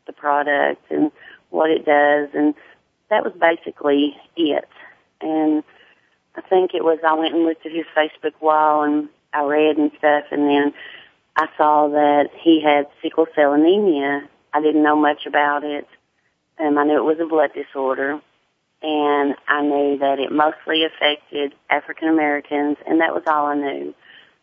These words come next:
So I wanted to know more, and I Googled it, and I read everything that I could read on it. And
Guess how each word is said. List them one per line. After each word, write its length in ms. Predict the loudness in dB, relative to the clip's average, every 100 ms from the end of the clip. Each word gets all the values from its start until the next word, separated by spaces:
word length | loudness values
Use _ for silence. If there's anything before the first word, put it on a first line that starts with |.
| _ -2
So 60 |
I 120 | 0
wanted 360 | 2 2 2 0
to 80 | 0
know 180 | 2 2
more, 480 | 2 0 -4 -8 -12 _ _ -10
and 320 | -6 -4 -2
I 120 | -2
Googled 440 | 0 -2 -2 -6 -6
it, 220 | -10 -14 _ _ _ -8
and 120 | -2
I 100 | -2
read 380 | 0 -2 -2 -2
everything 560 | -4 -2 -4 -2 -2
that 100 | 0
I 120 | -2 -4
could 160 | -10
read 320 | -6 -4 -2
on 260 | -2 -2 -4
it. 240 | -8 -10 _ -20 -20 -20 -20 -20 -20 _ _ -4
And 480 | -2 0 0 0